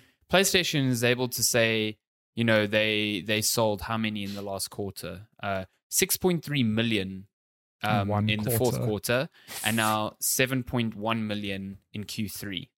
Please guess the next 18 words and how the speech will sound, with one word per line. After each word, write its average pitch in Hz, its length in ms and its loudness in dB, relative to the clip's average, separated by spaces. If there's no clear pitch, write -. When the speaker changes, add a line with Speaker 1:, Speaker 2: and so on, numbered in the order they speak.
Speaker 2:
Yeah. 101 320 -4
Speaker 1:
That's - 220 -2
a 339 40 0
Speaker 2:
It's, 214 80 2
Speaker 1:
lot. 226 280 4
Speaker 2:
it's 127 180 0
a 117 40 2
Speaker 1:
Like, 156 200 4
Speaker 2:
lot. 101 140 -4
Speaker 1:
they, 160 200 0
they, 180 340 2
they, 147 400 0
there 160 440 4
is 147 160 2
no 147 240 4
sugarcoating 123 760 0
that 110 160 -2
they 110 240 2